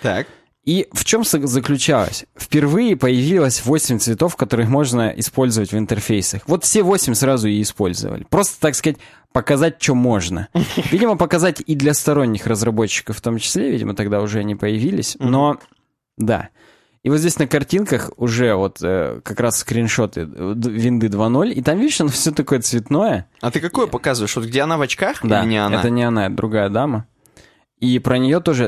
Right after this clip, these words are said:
Speaker 2: это дама Вирджиния Хаулет.
Speaker 1: Она уже щас, наверное, старенькая, да?
Speaker 2: Да, скорее всего, щас она уже старенькая, но она дохрена в Microsoft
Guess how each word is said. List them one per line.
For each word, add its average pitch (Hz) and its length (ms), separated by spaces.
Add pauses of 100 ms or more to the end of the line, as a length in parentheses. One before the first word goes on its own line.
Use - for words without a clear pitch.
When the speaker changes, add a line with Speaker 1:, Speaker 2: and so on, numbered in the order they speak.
Speaker 2:
это 123 220
дама 147 280
Вирджиния 113 520
Хаулет. 147 580 (280)
Speaker 1:
Она 135 200
уже 151 160
щас, 151 220
наверное, 127 180
старенькая, 151 520
да? - 40 (200)
Speaker 2:
Да, 92 80
скорее 120 260
всего, 120 180
щас - 260
она 110 120
уже 110 140
старенькая, 160 480
но 113 120
она 151 140
дохрена 147 480
в 107 140
Microsoft 113 540